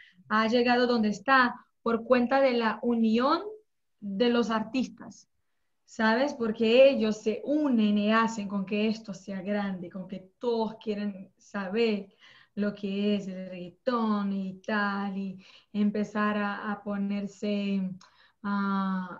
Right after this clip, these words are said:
eh, íntimos, más acostumbrados con el ritmo. Entonces, sí que es muy importante. Creo que hay algunos de estos que has hablado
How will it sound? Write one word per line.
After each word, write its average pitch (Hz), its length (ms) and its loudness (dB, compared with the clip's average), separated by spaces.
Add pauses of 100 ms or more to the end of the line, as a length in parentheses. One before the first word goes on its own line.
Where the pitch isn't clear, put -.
eh, 202 420 -12
íntimos, 202 1000 -2 (240)
más 202 420 -2
acostumbrados 208 1120 0
con 196 220 -6
el 196 100 -6
ritmo. 214 500 -2
Entonces, 208 560 -4 (360)
sí 294 260 0
que 294 120 0
es 226 100 2
muy 240 180 2
importante. 226 960 0 (400)
Creo 277 400 8
que 247 420 0
hay 247 280 4
algunos 262 760 2
de 233 140 2
estos 233 300 -4
que 220 340 -2
has 226 420 -4
hablado 214 680 0